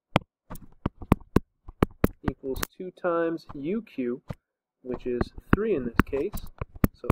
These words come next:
X U will equal six. And we'll check out, uh, this one here, P K.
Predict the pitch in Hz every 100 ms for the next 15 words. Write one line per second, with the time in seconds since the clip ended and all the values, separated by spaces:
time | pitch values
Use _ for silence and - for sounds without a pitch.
0 | - 156 - 139 135 156 - - 139 120
1 | 113 131 139 - - - - - - -
2 | - _ _ _ _ _ _ _ _ _
3 | _ _ _ _ _ _ _ _ _ _
4 | _ _ _ _ - - _ _ _ _
5 | - - _ _ _ _ 247 226 185 -
6 | 175 - 139 131 - _ _ - _ _
7 | _ _ _ _ - 107 - 131 147 -
8 | 127 151 147 - _ _ _ _ - 202
9 | - 220 156